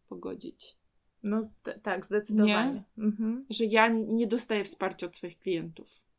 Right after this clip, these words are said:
Speaker 2: Okej,
Speaker 1: Nie?
Speaker 2: chociaż czasami pewnie przyjaciołom dajesz wsparcie, jeżeli przyjdą i,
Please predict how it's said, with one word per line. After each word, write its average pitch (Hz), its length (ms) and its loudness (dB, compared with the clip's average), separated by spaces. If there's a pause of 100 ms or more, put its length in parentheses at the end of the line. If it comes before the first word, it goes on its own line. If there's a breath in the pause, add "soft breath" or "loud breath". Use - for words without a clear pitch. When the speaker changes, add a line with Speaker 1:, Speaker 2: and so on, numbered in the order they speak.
(360)
Speaker 2:
Okej, 214 440 4
Speaker 1:
Nie? 294 80 -2
Speaker 2:
chociaż 254 360 2
czasami 262 400 2
pewnie 254 360 0
przyjaciołom 262 680 4
dajesz 240 320 6
wsparcie, 285 520 0
jeżeli 240 340 2
przyjdą 254 420 0
i, 233 180 -6